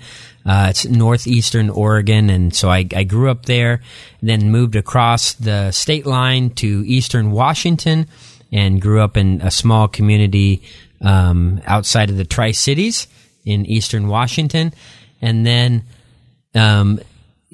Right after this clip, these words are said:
got saved my senior year in high school. So lived kind of a,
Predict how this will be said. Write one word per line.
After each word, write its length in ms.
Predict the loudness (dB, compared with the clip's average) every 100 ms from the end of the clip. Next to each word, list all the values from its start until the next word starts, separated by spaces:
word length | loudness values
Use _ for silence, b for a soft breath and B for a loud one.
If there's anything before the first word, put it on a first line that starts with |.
| -6 -2
got 260 | -2 -2
saved 720 | -4 0 0 2 0 -2 -6 -12 -6
my 300 | -2 0 0
senior 480 | -2 0 0 2 0
year 340 | 0 0 0
in 80 | -2
high 240 | -2 -4
school. 380 | -4 -4 -4 -4
So 320 | -2 -2 -2 -6 B B B
lived 380 | -2 0 0 -4
kind 260 | -2 0 0
of 100 | 0
a, 320 | 0 0